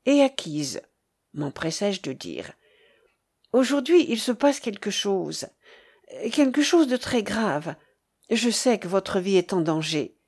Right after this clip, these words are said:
Je vous prie de ne pas chercher à savoir comment je le sais. » Il m'avait écouté avec ce visage hautain de ces hommes autoritaires qui veulent bien, de leur plein gré,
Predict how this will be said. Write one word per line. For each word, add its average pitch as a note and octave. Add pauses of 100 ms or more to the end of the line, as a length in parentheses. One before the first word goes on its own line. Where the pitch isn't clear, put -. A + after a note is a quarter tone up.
(340)
Je -
vous C4+
prie C#4+
de A#3
ne A3+
pas D4+
chercher A#3+
à A3
savoir C4
comment A#3+
je A3+
le G#3+
sais. » - (2000)
Il A#3+
m'avait D4+
écouté G3
avec A3+
ce A3
visage G3+
hautain C4
de F3
ces E3
hommes F#3+
autoritaires E3+ (340)
qui G4+
veulent D#4+
bien, D#3+
de F#3+
leur B2
plein G#3+
gré, B3